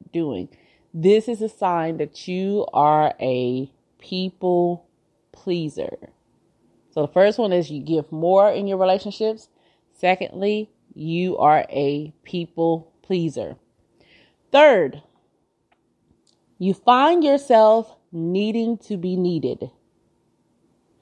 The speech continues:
Your partner or close friends are struggling in one way or another.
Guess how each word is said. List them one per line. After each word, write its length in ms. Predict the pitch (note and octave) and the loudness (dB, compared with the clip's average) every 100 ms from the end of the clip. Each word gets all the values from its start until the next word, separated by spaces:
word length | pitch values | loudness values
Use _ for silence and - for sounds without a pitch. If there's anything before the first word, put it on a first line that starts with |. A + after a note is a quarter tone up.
| _ _ _ _ _ | _ _ _ _ _
Your 200 | F3 F#3 | 0 0
partner 680 | F3+ - C#4+ D#4+ D4 G3 F3 - | 0 2 6 6 6 -2 -2 0
or 160 | E3 | -2
close 320 | D#3 G#3+ A3 | 0 0 0
friends 480 | - A3 F#3+ F3 D3+ | -2 -6 -4 -4 -4
are 120 | C#3+ | -6
struggling 500 | D3 G3 G3 F3 E3 | -4 0 0 0 -2
in 120 | D3+ C#3+ | -2 -2
one 280 | F3 F#3 | -2 0
way 180 | D3+ C#3 | 0 2
or 140 | C3 D3+ | 2 0
another. 460 | D#3+ D3 B2+ F3 | 0 -2 -2 -6